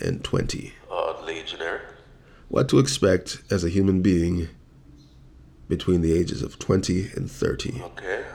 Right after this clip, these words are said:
Speaker 2: random.
Speaker 1: Especially in a certain environment, es-, especially in a certain community,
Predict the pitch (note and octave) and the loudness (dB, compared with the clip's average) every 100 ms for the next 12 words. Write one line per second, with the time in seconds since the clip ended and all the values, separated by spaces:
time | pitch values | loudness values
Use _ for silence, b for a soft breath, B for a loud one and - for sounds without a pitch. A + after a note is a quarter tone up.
0 | - D#2 D#2+ D#2 - - - C3+ - F#2 | -10 -6 -6 -6 -10 -14 -6 -4 4 6
1 | D3 B2+ A#2 A2 A2+ G2 A#2 E2+ F2+ E2+ | 8 8 8 8 6 6 4 4 4 2
2 | E2 C2+ C#2 F2 - - G#2 A#2 A2+ A2 | 2 2 0 0 -2 -2 4 6 6 6
3 | G#2 G2 F#2+ - D2+ - D2 F2 F2 F2+ | 6 6 2 2 0 0 0 2 2 2
4 | E2+ E2+ | 0 0